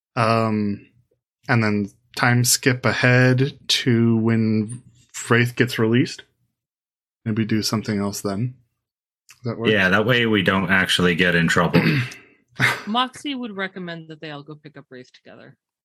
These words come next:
Speaker 1: Okay.
Speaker 2: Yeah, that's cool.
Speaker 1: And did you want to set up your virtue artist thing?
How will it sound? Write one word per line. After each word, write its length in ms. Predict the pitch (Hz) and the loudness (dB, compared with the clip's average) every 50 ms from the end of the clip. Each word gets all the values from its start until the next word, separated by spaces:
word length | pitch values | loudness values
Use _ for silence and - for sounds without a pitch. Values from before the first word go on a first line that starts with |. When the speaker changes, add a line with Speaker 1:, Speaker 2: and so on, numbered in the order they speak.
| _ _ - | _ _ 0
Speaker 1:
Okay. 320 | 226 - 196 190 196 - _ _ _ _ - | 2 2 2 2 0 -4 _ _ _ _ -2
Speaker 2:
Yeah, 380 | 147 156 135 95 80 78 - - | 0 0 2 0 0 -2 -4 -4
that's 180 | - 131 135 | -4 -4 -4
cool. 360 | - - - 82 76 73 76 - _ _ _ _ _ _ _ _ _ _ _ _ _ _ _ _ _ _ _ _ _ _ _ _ _ _ _ _ _ _ _ _ _ _ _ _ _ _ _ _ _ _ _ _ _ - - _ _ _ _ _ _ _ _ | -4 -4 -2 -2 -2 -2 -4 -6 _ _ _ _ _ _ _ _ _ _ _ _ _ _ _ _ _ _ _ _ _ _ _ _ _ _ _ _ _ _ _ _ _ _ _ _ _ _ _ _ _ _ _ _ _ -20 -20 _ _ _ _ _ _ _ _
Speaker 1:
And 540 | - 143 135 135 131 127 127 123 123 120 120 - - - | 0 2 4 4 6 4 4 4 2 0 -2 -4 -4 0
did 140 | 131 123 120 | 0 2 2
you 100 | 131 135 | 2 2
want 300 | 135 139 139 135 131 127 | 4 4 2 2 0 0
to 180 | - 135 127 120 | 0 0 2 2
set 300 | 123 - - 135 127 131 | 2 2 2 2 4 4
up 260 | 131 127 127 - - | 2 2 0 -4 -2
your 400 | 127 123 120 117 117 117 117 113 | 0 2 2 2 2 0 -2 -2
virtue 540 | 107 120 123 131 127 - - 143 139 139 139 127 | 0 0 0 0 0 0 0 0 0 0 0 -2
artist 920 | 123 127 131 131 131 139 139 131 127 - - - - - - - - - - - _ _ _ _ _ _ _ _ _ | 0 2 2 2 2 2 2 0 0 -2 -6 -6 -6 -6 -6 -8 -10 -14 -18 -20 _ _ _ _ _ _ _ _ _
thing? 460 | - 131 131 131 135 139 139 139 - | -2 0 0 0 0 -2 -4 -4 -8